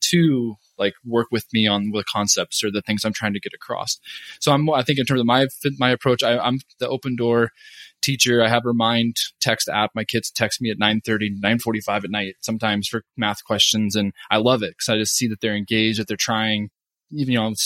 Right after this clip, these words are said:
I just screenshot me a picture and I'll have my math book on me. It's always funny. I'll get a text, like, I'm out with lunch with my family or something, and I'll get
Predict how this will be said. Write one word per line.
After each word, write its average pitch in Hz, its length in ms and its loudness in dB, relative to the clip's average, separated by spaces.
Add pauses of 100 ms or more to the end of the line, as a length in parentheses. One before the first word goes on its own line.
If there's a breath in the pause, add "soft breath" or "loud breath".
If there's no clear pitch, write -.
I 113 100 0
just - 220 0
screenshot 151 320 2
me 139 120 0
a - 40 -4
picture 139 300 -2
and 117 80 -2
I'll 113 60 -2
have 123 80 -2
my 120 80 -2
math 117 280 2
book 113 160 -6
on 110 120 -2
me. 104 80 -6
It's 123 100 -2
always 139 260 2
funny. 123 280 0 (360 loud breath)
I'll 127 120 4
get 131 100 6
a 117 60 4
text, 120 300 2
like, 123 100 0
I'm 123 120 0
out 117 160 2
with 110 140 -8
lunch 117 240 0
with 117 80 -6
my 113 160 0
family 113 460 -2
or 113 40 -2
something, 117 300 -4
and 107 80 -4
I'll 104 100 -4
get 110 220 -2